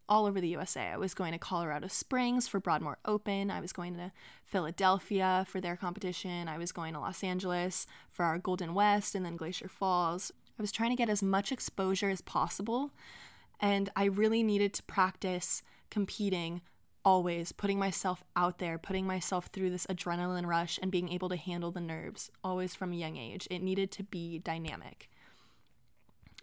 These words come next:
Um, and I always was showing what I learned each year. Every year I had a new element. Every year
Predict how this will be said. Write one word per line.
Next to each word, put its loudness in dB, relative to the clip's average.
Um, 0
and 0
I 8
always 6
was 0
showing 2
what 2
I 2
learned -4
each -6
year. -2
Every 2
year 4
I 6
had 2
a 0
new -4
element. 2
Every 0
year -2